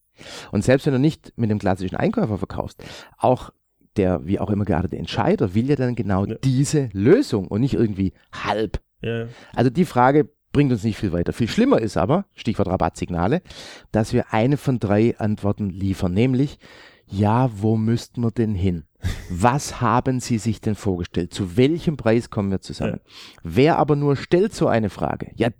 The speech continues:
Speaker 1: derjenige, der bereit ist,
Speaker 2: Das
Speaker 1: seinen
Speaker 2: ist
Speaker 1: Preis zu reduzieren.
Speaker 2: Ja, ja.
Speaker 1: Zweite Reaktion. „Also mehr als fünf Prozent können wir in dem Fall wirklich nicht machen. Wir haben schon so knapp kalkuliert.“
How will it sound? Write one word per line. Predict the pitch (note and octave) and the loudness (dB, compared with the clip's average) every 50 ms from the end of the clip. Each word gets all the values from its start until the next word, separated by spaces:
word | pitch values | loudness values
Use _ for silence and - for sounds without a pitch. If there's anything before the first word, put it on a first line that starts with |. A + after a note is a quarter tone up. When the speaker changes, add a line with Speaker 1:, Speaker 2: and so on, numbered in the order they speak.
| - C#3+ | -2 0
Speaker 1:
derjenige, | A#2 B2+ C3 B2+ B2+ D3+ E3 F#3 F#3+ A3+ A3+ B3 - _ _ _ _ _ - C3+ | 2 2 2 4 4 2 2 2 2 2 0 0 -2 _ _ _ _ _ 0 0
der | A#2 | 4
bereit | A2 B2+ - G#2 F#2+ G2+ G2+ - - | 4 4 4 2 0 0 -2 -2 0
ist, | G2 A3 - - - _ - - - | 0 0 0 -2 -16 _ -20 -14 -12
Speaker 2:
Das | - G#2+ - | -10 -4 -2
Speaker 1:
seinen | - F#3 | 2 2
Speaker 2:
ist | A#3 - | 2 2
Speaker 1:
Preis | - A3+ C4 B3 | 4 2 2 2
zu | - - A#3+ | 2 2 2
reduzieren. | A3 F#3+ F3+ - C3+ C3+ A#2+ F#2 D#2 - - | 2 2 2 2 0 0 0 0 -2 -4 -6
Speaker 2:
Ja, | - C#3+ | -8 -8
ja. | C3 - _ _ _ _ _ _ _ _ _ _ _ _ _ _ _ _ _ _ _ _ _ _ _ _ _ _ - | -8 -8 _ _ _ _ _ _ _ _ _ _ _ _ _ _ _ _ _ _ _ _ _ _ _ _ _ _ -8
Speaker 1:
Zweite | - - D3 C#3 E3 G3 G3+ A3 F#3+ | -4 0 4 6 6 6 4 4 4
Reaktion. | F#3 D#3 B2 - _ - - - D#2+ - - - _ - - - - - - - - | 6 4 4 2 _ -8 -6 -6 -6 -6 -8 -16 _ -20 -20 -18 -16 -16 -14 -12 -2
„Also | - D3 C3 D#3+ C#3+ | 0 2 2 4 2
mehr | C3+ C#3+ D#3 F3+ - - | 4 6 4 4 4 2
als | E3 D#3 - - | -2 -4 -4 -6
fünf | - - E3 F3+ - - | -2 0 0 0 0 0
Prozent | - E3 - - E3 D#3 E3 - | -2 -2 2 2 2 2 2 2
können | - E3 D#3 D3+ | 0 2 2 2
wir | |
in | C#3+ - | 2 4
dem | D3 C#3+ D3+ | 2 2 2
Fall | - - D#3 C#3+ B2 | 2 0 0 0 4
wirklich | C3 D3+ D#3 D#3 D#3 D3 | 4 4 4 4 2 0
nicht | D3 C#3 | 0 0
machen. | C3 C3+ C3+ C#3+ | 2 2 2 2
Wir | C#3 C3+ | 2 0
haben | B2+ - | -2 -2
schon | C#3+ C#3+ C3 | -2 -4 -2
so | - D#3 D3 | 0 -2 -2
knapp | - D3 C3+ C3+ - - | 0 0 -2 -2 -2 -2
kalkuliert.“ | - C#3 C3 - B2+ A#2 A2+ F#2+ | -2 -2 0 0 0 0 0 0